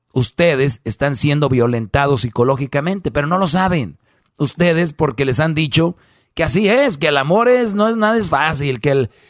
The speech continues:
y ya les he dicho que nada es fácil, pero en muchas cosas, no todo es así, literal. Pero en lo que es el matrimonio, no debería de ser tan difícil cuando tienes al lado de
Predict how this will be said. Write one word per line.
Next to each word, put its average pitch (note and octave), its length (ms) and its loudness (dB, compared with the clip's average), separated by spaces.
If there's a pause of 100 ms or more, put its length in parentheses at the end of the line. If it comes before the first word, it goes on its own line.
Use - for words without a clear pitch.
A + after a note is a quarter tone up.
(120)
y - 80 -6
ya E3 80 0
les F3+ 140 0
he - 20 4
dicho E3+ 160 -2
que C#3 100 -2
nada D#3 120 0
es D#3 80 -2
fácil, E3 260 0
pero C3+ 160 0
en B2+ 80 0
muchas C#3 300 0
cosas, D3+ 300 0
no C#3 180 -2
todo D3 480 0 (380)
es B2 300 -4
así, B2 280 0
literal. B2+ 480 -2
Pero C#3+ 180 2
en C#3 80 0
lo B2+ 120 -2
que D#3+ 100 -2
es F3 140 -2
el C#3+ 120 -4
matrimonio, C3+ 840 -2 (460)
no D#3+ 120 -4
debería D3 280 0
de C#3+ 60 0
ser C#3 220 -2
tan C#3+ 300 -2
difícil D3+ 520 -2
cuando B2 280 0
tienes C#3 300 -2
al A2+ 120 -2
lado C#3 300 2
de A2+ 100 -2